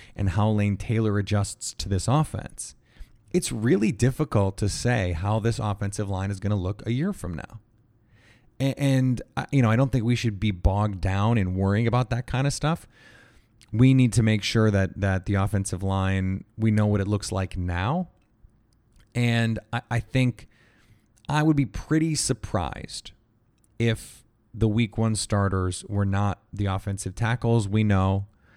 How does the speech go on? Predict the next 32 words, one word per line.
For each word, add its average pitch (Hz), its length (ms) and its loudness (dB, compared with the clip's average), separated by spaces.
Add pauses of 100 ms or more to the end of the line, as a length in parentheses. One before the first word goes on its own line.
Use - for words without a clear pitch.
(240)
the 92 100 -2
center 107 400 0
we 104 160 2
know, 87 500 2 (500)
Billy 110 240 2
Turner 113 420 0
at 92 60 -2
right 98 280 -2
guard, 92 280 0
and 90 80 -2
Lane 90 240 -2
Taylor 85 320 -4
at - 140 -8
left - 160 -16
guard. - 300 -16 (1040)
They're 107 160 2
paying 123 500 0
Billy 113 240 2
Turner 101 320 0
to 90 60 0
start. - 340 -4 (960)
He's 98 220 -4
gonna 101 160 4
start, - 340 -4 (460)
in 104 80 0
my 95 160 0
opinion, 87 340 -4 (880)
unless 113 300 2
he's 110 260 0 (100)
just - 280 -2
terrible. - 480 -4 (1040)
And 110 600 4